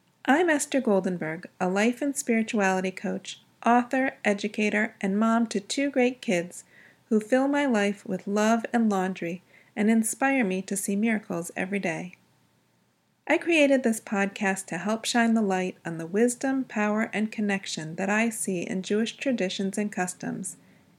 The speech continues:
and of course, the Torah. That said,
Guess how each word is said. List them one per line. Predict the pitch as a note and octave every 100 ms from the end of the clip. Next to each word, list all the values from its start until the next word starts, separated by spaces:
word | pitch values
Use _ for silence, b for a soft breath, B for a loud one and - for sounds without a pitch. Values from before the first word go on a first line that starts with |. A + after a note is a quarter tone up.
| -
and | G3+
of | G3+ G3+
course, | - A#3+ G3+ G3+ - -
the | -
Torah. | G3+ G#3 F3 - G3 _ _ b b _ _ _
That | C#4 E4+ F4
said, | - G#3+ G3+ G#3